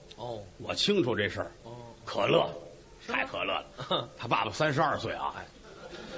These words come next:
Speaker 1: 哎，
Speaker 2: 就这人呐。
Speaker 1: 哎，哎，哎，行，别说了。
Speaker 2: 小平头儿，知道吗？
Speaker 1: 别说了。
Speaker 2: 啊？怎么了？
Speaker 1: 你三十二岁，我爸爸就三十二岁啊。往哪儿说呀？你这是？
Speaker 2: 不是，他有一年三十二岁的时候。
Speaker 1: 可谁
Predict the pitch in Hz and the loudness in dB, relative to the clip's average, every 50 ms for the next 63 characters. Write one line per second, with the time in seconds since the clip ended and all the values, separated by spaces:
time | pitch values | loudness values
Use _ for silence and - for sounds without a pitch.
0 | - - 285 294 285 269 254 226 214 - 165 139 - - - - 110 110 143 180 | 2 4 6 8 8 8 8 8 8 8 6 6 8 8 8 8 8 6 6 8
1 | 190 120 90 240 226 208 233 294 294 370 370 - - 247 294 349 392 330 320 302 | 8 6 6 6 6 6 6 8 10 10 8 10 8 8 10 10 10 10 10 10
2 | - - 202 233 247 190 202 220 254 - 143 139 131 - 339 415 - - 285 285 | 10 8 8 8 8 10 10 10 10 8 8 6 6 8 8 8 8 8 8 8
3 | 233 185 139 127 127 127 160 - - - - - - - - - - - - - | 8 8 6 2 -2 -4 -6 -6 -8 -16 -18 -20 -20 -20 -20 -20 -20 -20 -20 -20
4 | - - 113 131 160 196 190 - - - - - - - - - - - - - | -14 -8 -2 0 0 0 0 -2 -10 -18 -20 -20 -20 -20 -20 -20 -20 -20 -8 0
5 | 170 175 175 247 269 311 370 381 381 339 320 330 311 311 254 220 190 226 240 202 | 4 6 6 8 10 10 10 10 12 12 10 10 10 10 8 8 8 8 8 8
6 | 185 170 180 208 302 294 226 202 190 190 170 - 202 202 180 202 190 190 165 135 | 8 8 6 8 8 8 8 8 6 4 4 6 6 6 6 6 6 6 4 4
7 | - 135 139 123 113 98 87 82 - - - - - - - - - - - - | 2 2 2 2 2 0 -2 -6 -10 -14 -18 -18 -20 -20 -20 -20 -20 -20 -6 2
8 | 180 226 311 339 262 147 120 143 - - 254 320 349 330 254 175 147 117 117 113 | 4 4 6 6 4 4 2 0 2 4 6 8 8 8 6 4 2 0 0 -2
9 | 110 110 104 98 92 90 - - - 143 143 - - 220 233 180 151 - 120 147 | -2 -2 -6 -8 -8 -12 -12 -4 -2 -2 -2 0 0 0 2 2 2 4 4 6
10 | 220 277 269 190 156 160 190 190 196 233 226 220 170 220 254 254 202 151 - 185 | 8 8 8 8 8 6 6 4 6 4 4 4 6 6 6 8 6 6 4 2
11 | 175 135 123 - 147 214 233 220 175 - - - - - - - - - - - | 0 0 0 2 4 6 6 6 4 2 0 -6 -12 -16 -18 -20 -20 -20 -20 -20
12 | - - - - - - - - - 320 294 302 269 - 240 240 | -20 -20 -20 -20 -20 -20 -20 -16 -12 -4 -2 0 2 4 6 8